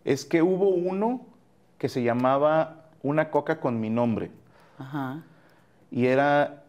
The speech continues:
Speaker 1: originalmente se llamaba Tres Gags sobre la Coca.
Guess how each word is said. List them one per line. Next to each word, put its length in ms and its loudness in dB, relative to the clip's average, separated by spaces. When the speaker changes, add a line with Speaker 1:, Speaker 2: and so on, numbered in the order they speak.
Speaker 1:
originalmente 880 2
se 120 -4
llamaba 420 2
Tres 240 0
Gags 460 0
sobre 300 0
la 160 0
Coca. 340 -2